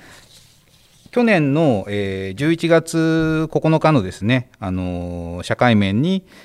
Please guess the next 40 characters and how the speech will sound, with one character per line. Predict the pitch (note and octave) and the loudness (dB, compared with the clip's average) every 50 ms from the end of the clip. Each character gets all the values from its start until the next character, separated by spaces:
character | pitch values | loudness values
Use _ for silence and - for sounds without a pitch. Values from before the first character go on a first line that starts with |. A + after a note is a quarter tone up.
| - _ - | -20 _ -10
え | G2 F#2 F2+ F2 F2 E2+ E2+ E2+ E2+ E2 - | -8 -8 -6 -6 -6 -6 -6 -6 -8 -6 -4
ー、 | - | -2
書 | G2+ | -2
い | F#2+ F#2 | -2 0
た | - G2 F2 | 0 0 0
話 | F#2 F#2+ F#2+ F#2 F2 - - G2+ F#2 F2+ | 0 0 0 0 0 -2 -4 -6 -4 -4
な | F2+ E2+ | -4 -6
ん | E2+ | -6
で | D#2+ F2+ | -8 -10
す | - - - | -12 -12 -12
け | - F#2 | -12 -12
れ | E2+ E2 | -12 -10
ど | F2 F#2 | -8 -6
も、 | G2 B2 D#3 E3 A#2+ F#2 - - - - - - - - | -2 0 2 2 2 0 -2 -8 -16 -20 -20 -14 -8 -4
え | G#2 F#2+ F#2+ F#2 F2+ F2+ F2+ F#2 - - - | -2 -2 -2 -2 -2 -4 -6 -8 -10 -14 -16
ー、 | - | -8
大 | - C3 A#2+ | -2 -2 0
阪 | A#2 - - - B2 | 0 0 0 0 0
市 | - - - | 0 -2 -6
教 | - B2 A2+ G#2 G2 F2+ | -4 -4 -2 -2 -2 -4
委 | E2 E2+ - - | -6 -10 -12 -10
が | - F#2+ F2 | -8 -8 -8
で | - | -8
す | - - G#2+ | -10 -6 -4
ね、 | A2 B2+ C3+ - - - - - - - - - - | -2 -2 -2 -4 -8 -18 -20 -20 -20 -20 -20 -16 -12
え | G2+ F#2 | -8 -6
ー、 | F#2+ | -2
二 | A2 D#3+ F#3+ | 0 0 0
十 | D#3 C#3+ | 0 0
四 | A#2+ A#2+ A2+ | 0 0 0
年 | A2 G#2+ A2 A2 B2 | 0 0 0 0 0
に、 | D3 D#3 D3+ - - - | 0 -2 -4 -6 -8 -8
え | A#2 G#2 G2 | -8 -8 -8
ー、 | G2 | -8
不 | - - | -8 -2
登 | - F#3 F3+ F#3 | 0 0 0 0
校 | F#3 F#3+ F#3+ F3+ | 0 -2 -2 -2
特 | F#3 F#3 - F3+ F3 | -2 -2 -4 -2 -2
例 | E3+ D3+ B2 | -2 -4 -4
校 | - - - F2 D#2 D2 | -6 -10 -12 -12 -12 -12